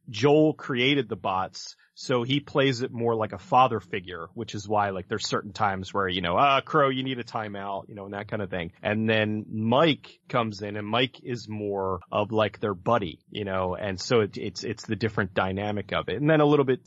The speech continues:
um, with Jonah, Jonah is also kind of their buddy, but, like, they're more experienced than he is, so they're totally A I, all of them,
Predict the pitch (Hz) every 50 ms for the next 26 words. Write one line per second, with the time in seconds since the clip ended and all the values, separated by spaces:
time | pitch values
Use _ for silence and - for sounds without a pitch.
0 | _ - 113 104 101 101 98 101 98 98 104 - 113 110 101 - - 113 120 123
1 | 110 98 95 92 - 113 104 95 92 92 92 - 98 95 90 85 - 107 95 98
2 | 95 - - 113 98 87 87 87 85 - - 101 92 90 - 101 92 90 - -
3 | 95 90 90 92 87 - _ - 110 - - 104 95 95 - 92 104 117 110 107
4 | 107 104 101 92 90 - - - - 117 104 98 95 95 90 85 - - 98 90
5 | 85 - 98 95 87 82 85 82 87 - - - 101 92 85 82 80 - - -
6 | - 127 143 156 147 - 160 147 156 156 117 95 90 82 85 87 82 76 78 78
7 | 65 92 123 147 143 113 87 - 73 73 95